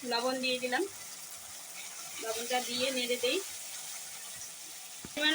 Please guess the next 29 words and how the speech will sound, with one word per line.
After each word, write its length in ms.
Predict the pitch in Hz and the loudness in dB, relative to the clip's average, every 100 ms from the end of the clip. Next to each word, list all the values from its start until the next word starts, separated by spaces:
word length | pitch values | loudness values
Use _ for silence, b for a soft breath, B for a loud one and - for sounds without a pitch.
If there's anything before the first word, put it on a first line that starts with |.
| 311 | 4
মতো 140 | 311 277 247 | 4 4 4
এক 80 | - | 4
চামচ 280 | 285 294 359 - | 2 2 0 0
হলুদ 240 | 226 220 208 | 4 4 4
দিয়ে 140 | 214 180 | 0 -2
দিলাম। 220 | 156 147 - - - - - - - - - - - - - | -4 -4 -6 -10 -8 -8 -8 -8 -8 -8 -8 -8 -8 -4 2
সব 160 | 247 247 254 | 2 2 -2
দিয়ে 200 | 254 285 254 | 2 4 4
এখন 160 | 214 233 214 | 2 -2 0
ভালো 160 | 202 214 | 0 -2
করে 140 | 233 311 349 | 0 0 0
কষিয়ে 320 | 196 - 160 | -2 -2 -4
নিই। 100 | 143 - - - - - - - - 254 | -4 -4 -4 -4 -6 -6 -8 -8 2 4
এই 60 | 285 | 6
মশলাটা 400 | 294 320 330 330 311 | 6 6 6 8 8
দেখো 180 | 294 339 339 | 8 6 4
কি 80 | 311 311 | 4 4
সুন্দর 220 | 320 330 311 | 4 4 4
কষানো 300 | 254 285 302 302 | 4 6 6 8
হয়ে 180 | 269 285 | 8 6
গেছে, 160 | 285 349 | 6 6
আর 80 | 269 285 | 6 4
উপর 140 | 277 254 | 2 6
দিয়ে 120 | 311 311 | 6 8
তেল 140 | 277 277 | 8 8
বেরে-, 260 | 240 240 214 - 240 | 6 6 4 2 4
বে-, 200 | 247 233 | 4 4
বেরিয়ে 260 | 226 226 202 | 6 8 8
গেছে। 220 | 175 160 | 4 0